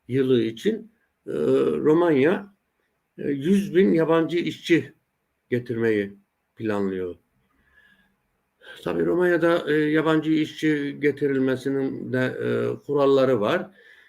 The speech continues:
Yani bir iş yeri aradığı işçiyi önce Roman vatandaşları arasında, e, arıyor, işte ilan yoluyla. E, şayet, e, işte Roman vatandaşlarından bulamıyorsa Avrupa Birliği, e,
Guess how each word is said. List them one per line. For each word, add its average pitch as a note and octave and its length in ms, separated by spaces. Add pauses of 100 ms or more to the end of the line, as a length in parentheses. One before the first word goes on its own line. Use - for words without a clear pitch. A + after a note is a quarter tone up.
(120)
Yani C3 320
bir D3 80
iş D3+ 320
yeri C3+ 220
aradığı C3+ 420
işçiyi C#3 520
önce C#3+ 460 (580)
Roman C#3+ 360
vatandaşları B2 760 (300)
arasında, A#2 720 (220)
e, G2+ 40 (100)
arıyor, G2+ 720 (180)
işte - 240
ilan A2 320
yoluyla. F#2+ 640 (500)
E, - 320
şayet, C#3+ 480
e, C3+ 360
işte B2+ 220
Roman C3 300
vatandaşlarından B2+ 1700
bulamıyorsa C#3+ 920 (400)
Avrupa E3 440
Birliği, C3 440 (280)
e, A2 120